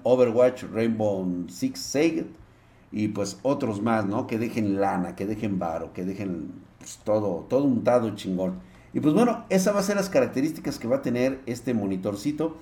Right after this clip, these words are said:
Lo vamos a tener muy presente para ver qué es lo que está ofreciendo la Computex y qué tal se ve. Yo la verdad no le tengo, no le tengo mucha fe, pero en este putisísimo, eh, flush,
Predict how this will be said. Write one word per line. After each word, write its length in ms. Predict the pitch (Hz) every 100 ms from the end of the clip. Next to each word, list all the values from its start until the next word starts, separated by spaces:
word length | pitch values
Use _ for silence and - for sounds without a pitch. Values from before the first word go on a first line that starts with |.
| - - -
Lo 80 | 113
vamos 240 | 147 165
a 80 | -
tener 300 | 113 123 147
muy 160 | 147 165
presente 680 | 151 127 - 139 147 151
para 240 | 151 117 104
ver 240 | 123 127
qué 340 | 131 139 147 -
es 220 | 131 135
lo 200 | 123 110
que 80 | 104
está 160 | 101 127
ofreciendo 460 | 113 107 117 117
la 140 | 104 95
Computex 560 | 117 120 123 127 - -
y 60 |
qué 100 | 120
tal 240 | 113 113 113
se 100 | 92
ve. 220 | 98 98 - - -
Yo 140 | 269 240
la 80 |
verdad 420 | 143 135 156 151 -
no 380 | 127 131 139 147
le 100 | 135
tengo, 720 | - 131 127 117 104 92 87 98
no 120 | 156
le 80 | -
tengo 200 | 143 120
mucha 280 | 120 110
fe, 160 | 92 90 - - - -
pero 480 | 147 143 127 107 - - -
en 180 | 90 85
este 480 | 107 107 - 92 82
putisísimo, 1040 | - 85 - 92 110 123 110 98 82 - - - -
eh, 560 | 123 127 123 117 117 110
flush, 800 | 110 175 269 285 202 - -